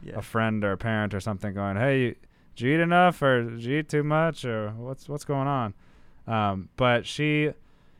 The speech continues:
Speaker 2: discovers that Aisha is the name that she needs to be focused on moving forward if she wants to find more about her, uh, family history. But she also knows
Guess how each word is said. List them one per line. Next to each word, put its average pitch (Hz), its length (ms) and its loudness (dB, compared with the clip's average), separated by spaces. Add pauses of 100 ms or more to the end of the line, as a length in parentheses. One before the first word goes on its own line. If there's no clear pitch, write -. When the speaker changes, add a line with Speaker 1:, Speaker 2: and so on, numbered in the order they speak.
(140)
Speaker 2:
discovers 180 600 0
that 156 200 4
Aisha 139 640 4
is 120 240 0
the 123 120 0
name 123 380 2
that 117 160 0
she 127 280 -2
needs 123 300 -4
to 120 80 -8
be 117 80 -2
focused 117 440 -4
on 113 180 0
moving 110 240 0
forward 117 360 -2
if 117 80 -8
she - 120 -8
wants 104 140 -4
to - 80 -10
find 104 300 -4
more 104 160 0
about 98 260 -4
her, 98 340 -2 (460)
uh, 95 160 -6
family 107 400 -4
history. 107 480 -6
But 101 220 -6
she 113 100 -8
also 135 300 0
knows 98 440 0